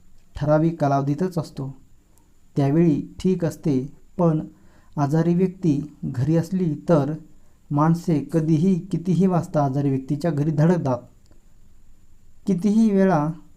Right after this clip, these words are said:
बोलत बसतात. त्या व्यक्तीची अन्य काही कामे आहेत का, घरच्यांच्या काही अडचणी आहेत का,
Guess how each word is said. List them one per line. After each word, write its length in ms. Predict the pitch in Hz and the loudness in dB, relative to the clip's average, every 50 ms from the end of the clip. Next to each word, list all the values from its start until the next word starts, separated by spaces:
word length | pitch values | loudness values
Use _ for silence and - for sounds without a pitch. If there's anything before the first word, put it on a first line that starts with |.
| - - - - - - - - 220 | -20 -20 -20 -20 -20 -20 -20 -14 -10
बोलत 380 | 170 143 139 147 156 170 170 170 - 160 | -6 -4 -2 -2 -2 -4 -4 -8 -10 -8
बसतात. 400 | 165 151 143 - - 127 117 - - - - - - _ _ _ _ - - - - - - - - - - - - | -6 -6 -6 -8 -8 -10 -10 -12 -12 -20 -20 -20 -20 _ _ _ _ -20 -20 -20 -20 -20 -20 -20 -20 -20 -18 -8 -2
त्या 120 | 190 175 170 | 2 2 4
व्यक्तीची 800 | 165 170 170 170 - 196 180 - 208 202 196 202 - - - - - | 4 2 0 -2 -4 -4 -4 -4 -4 -4 -4 -4 -6 -8 -10 -6 -2
अन्य 300 | 160 160 170 175 175 170 170 - - - | 0 2 2 2 2 0 -2 -4 -6 -4
काही 220 | 156 135 151 160 | -2 0 0 -2
कामे 380 | 151 - - 156 156 170 175 185 | -2 -2 0 2 2 2 2 0
आहेत 320 | 175 135 156 175 170 170 - - | 0 0 0 0 0 -2 -2 0
का, 220 | 175 147 135 139 - - - | 0 0 0 -2 -8 -12 -10
घरच्यांच्या 580 | 190 139 131 139 131 - 160 151 151 147 165 151 | -8 -6 -6 -6 -4 -2 -2 -2 -2 0 -2 -4
काही 420 | 151 156 151 139 139 156 160 - - - | -2 -2 -4 -2 -2 -4 -6 -6 -6 -6
अडचणी 380 | 165 147 - - 151 156 160 - - | -6 -4 -2 -2 -2 -2 -2 -4 -4
आहेत 280 | 165 143 185 208 196 - - | -2 0 0 -2 -2 -4 -6
का, 180 | 143 123 139 | -6 -6 -6